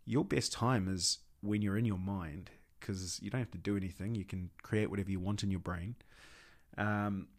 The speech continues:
and if you can start to direct that power, you know, you've got the power of visualization. You know, you've got, that power is just there. You've got such an ability.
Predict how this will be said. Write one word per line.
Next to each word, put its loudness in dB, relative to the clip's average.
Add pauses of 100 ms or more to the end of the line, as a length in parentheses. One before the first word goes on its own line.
(360)
and 2
if 0
you 4
can -4
start -2
to -12
direct -2
that -2
power, -2 (340)
you 2
know, 6
you've 4
got 0
the -2
power 6
of 6
visualization. 0 (400)
You -4
know, 2
you've 4
got, 0
that 0
power 4
is 2
just -2
there. 2
You've 2
got 0
such 4
an 0
ability. 2